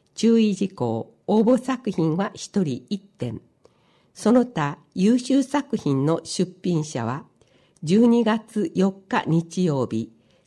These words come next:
開催予定の人権を考える集いで表彰します。また、人権啓発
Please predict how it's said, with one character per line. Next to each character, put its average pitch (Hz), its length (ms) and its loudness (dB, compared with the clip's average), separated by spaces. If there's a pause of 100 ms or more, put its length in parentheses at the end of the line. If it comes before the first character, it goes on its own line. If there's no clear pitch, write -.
開 262 160 2
催 277 400 0
予 277 140 2
定 143 260 -2
の 143 280 -2 (360)
人 202 320 4
権 269 380 2
を 285 120 2 (160)
考 226 360 2
え 214 140 0
る 156 220 -4
集 175 340 0
い 175 140 -2
で 208 280 -4 (840)
表 156 200 2
彰 160 200 -2
し - 180 -8
ま 127 140 -2
す。 - 280 -10 (720)
ま 175 180 0
た、 151 300 -8 (460)
人 214 300 2
権 262 380 2
啓 269 320 0
発 254 420 -4